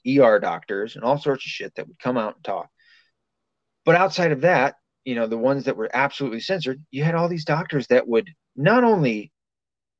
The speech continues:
toe the line, but they would fucking go out and toe the line. They'd go out and they would, like at my school board meeting,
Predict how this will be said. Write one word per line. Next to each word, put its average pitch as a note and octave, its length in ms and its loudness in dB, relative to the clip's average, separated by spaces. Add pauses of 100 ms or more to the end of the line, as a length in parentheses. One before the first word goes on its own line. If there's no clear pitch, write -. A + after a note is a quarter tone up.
toe F3+ 220 6
the F#3 100 6
line, A#2 500 2
but E3 140 -8
they A#3+ 140 0
would G#3+ 160 -4
fucking F#3+ 460 -8 (100)
go E3 260 4
out F3 300 -2 (580)
and A#2 160 -4
toe A2+ 220 0
the F#2+ 80 -6
line. F2 220 -10
They'd C#3 320 -2
go D#3+ 260 4
out D#3 320 0 (560)
and B2+ 260 0
they A#2+ 200 -2
would, G#2+ 200 -6 (540)
like A2 300 -2
at G#2+ 100 -4
my A2+ 200 0
school B2 320 -2
board G2+ 220 2
meeting, F2+ 320 -12